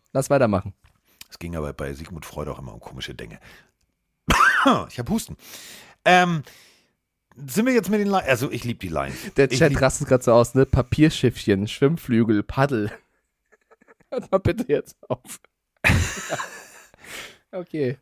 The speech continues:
Speaker 2: Vor allem, guck mal,
Speaker 1: Ein
Speaker 2: das ist,
Speaker 1: U-Boot.
Speaker 2: das ist, guck mal,
Speaker 1: <laughs> Das
Speaker 2: da,
Speaker 1: taucht
Speaker 2: guck mal,
Speaker 1: immer
Speaker 2: da
Speaker 1: wieder
Speaker 2: hätte
Speaker 1: auf.
Speaker 2: jetzt Sigmund, guck mal, da hätte jetzt Sigmund Freud wirklich seine helle Freude dran. Wir reden über
Speaker 1: Ah.
Speaker 2: Boote. Ja, alle assoziieren ganze Boote. Wer hat nur Paddel geschrieben?
Speaker 1: Mein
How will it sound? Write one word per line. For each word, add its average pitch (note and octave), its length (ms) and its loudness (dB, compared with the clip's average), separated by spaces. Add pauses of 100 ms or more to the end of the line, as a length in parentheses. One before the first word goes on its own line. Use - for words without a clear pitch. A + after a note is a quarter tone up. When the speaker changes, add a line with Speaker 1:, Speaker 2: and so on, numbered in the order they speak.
Speaker 2:
Vor C3 160 0
allem, C#3 260 -2 (120)
guck E3 100 -8
mal, C3 100 2
Speaker 1:
Ein D#3 60 4
Speaker 2:
das D3 120 2
ist, F3+ 140 4
Speaker 1:
U-Boot. D3+ 200 8
Speaker 2:
das D#3+ 160 0
ist, F#3 160 6
guck G#4 100 6
mal, - 100 4
Speaker 1:
<laughs> G4 40 8
Das F#4 80 8
Speaker 2:
da, C#3 120 4
Speaker 1:
taucht C4 120 4
Speaker 2:
guck D#3 80 2
mal, C#3+ 100 2
Speaker 1:
immer - 20 6 (100)
Speaker 2:
da E3+ 60 4
Speaker 1:
wieder D#3 140 6
Speaker 2:
hätte G#3+ 140 4
Speaker 1:
auf. E3+ 80 6
Speaker 2:
jetzt D#3+ 160 2
Sigmund, E3 440 -4
guck - 100 -4
mal, C#3 100 2
da B2 100 2
hätte D3 200 -2
jetzt B2 200 -4
Sigmund G#2+ 240 -8
Freud F2 240 -8
wirklich A2 240 -8
seine C#2 220 -12
helle B1 180 -8
Freude A1+ 340 -14
dran. - 260 -8 (680)
Wir B2 160 -4
reden F#3 180 0
über D#3 140 2
Speaker 1:
Ah. A2+ 160 0
Speaker 2:
Boote. C#3+ 500 0 (460)
Ja, G#2 220 -4
alle A#2+ 280 0
assoziieren A#2+ 480 -6
ganze A#2 260 -6
Boote. F#2 340 -6
Wer A#2+ 160 2
hat D3+ 120 -6
nur C#3 220 -2
Paddel A2 380 -4
geschrieben? A1 500 -14
Speaker 1:
Mein - 1300 -12